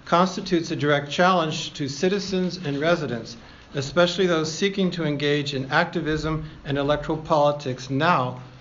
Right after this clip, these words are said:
and in the years to come. My book, published in September on this subject,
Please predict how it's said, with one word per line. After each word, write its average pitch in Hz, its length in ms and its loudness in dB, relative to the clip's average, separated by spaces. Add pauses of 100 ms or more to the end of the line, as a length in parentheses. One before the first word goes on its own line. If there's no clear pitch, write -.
(140)
and 156 200 0
in 123 180 -2
the 120 80 -2
years 110 300 -4
to 120 60 -12
come. 127 380 -2 (1040)
My 143 140 2
book, 214 280 2
published 175 400 2
in 143 100 -4
September 190 580 0
on 143 140 2
this 131 200 -2
subject, 123 460 -4